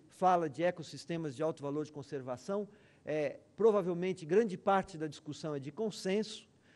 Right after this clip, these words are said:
mas tem uma parte que realmente precisa ser resolvida, que é, eventualmente, o ponto de conflito.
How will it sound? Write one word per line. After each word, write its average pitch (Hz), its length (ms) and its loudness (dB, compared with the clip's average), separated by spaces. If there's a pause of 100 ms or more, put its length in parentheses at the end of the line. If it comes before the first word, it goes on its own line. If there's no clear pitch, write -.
(240)
mas 208 180 4
tem 226 80 4
uma 214 140 6
parte 202 480 4
que 202 120 -4
realmente 180 680 0 (320)
precisa 185 520 0
ser - 160 -4
resolvida, 160 680 -2
que 160 280 0
é, 165 260 2
eventualmente, 151 720 -4
o 135 40 -12
ponto 151 300 -8
de 131 100 -14
conflito. 143 600 -6